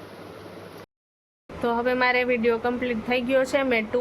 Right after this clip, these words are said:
એક્સની સ્પીડમાં આખો વીડિયો જોઈ નાખ્યો છે, કારણ કે એમાંથી ઘણું બધું મને આવડતું હતું એટલા માટે. અને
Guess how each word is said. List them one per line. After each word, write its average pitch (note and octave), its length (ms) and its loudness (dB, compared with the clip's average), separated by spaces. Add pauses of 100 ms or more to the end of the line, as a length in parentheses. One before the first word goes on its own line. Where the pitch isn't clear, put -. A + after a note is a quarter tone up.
એક્સની B3+ 480 0
સ્પીડમાં A#3 560 0
આખો A3 240 -2
વીડિયો A3 360 2
જોઈ A3+ 180 0
નાખ્યો G3+ 340 -2
છે, A3 140 -4
કારણ A3+ 320 2
કે A3 80 -2
એમાંથી A3+ 320 0
ઘણું A3 280 2
બધું G#3+ 220 2
મને G#3 160 0
આવડતું G#3 480 0
હતું G3 160 0
એટલા G3 220 0
માટે. G3 280 -4 (600)
અને B3+ 260 0